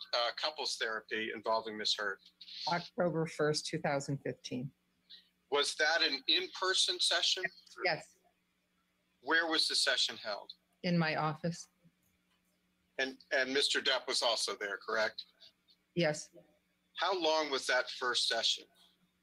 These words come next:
Speaker 2: Three and a half hours.
Speaker 1: Was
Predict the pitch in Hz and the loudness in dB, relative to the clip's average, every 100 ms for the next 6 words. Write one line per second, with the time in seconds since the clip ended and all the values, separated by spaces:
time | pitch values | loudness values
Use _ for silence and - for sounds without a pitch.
0 | _ _ _ _ _ - 117 - _ _ | _ _ _ _ _ -6 -6 -6 _ _
1 | _ _ - 208 190 175 180 - 156 143 | _ _ -2 2 4 2 0 -2 0 4
2 | 143 147 - - - - _ _ _ - | 4 2 -4 -8 -20 -20 _ _ _ -18
3 | - - - - 151 156 | -16 -18 -18 -2 0 0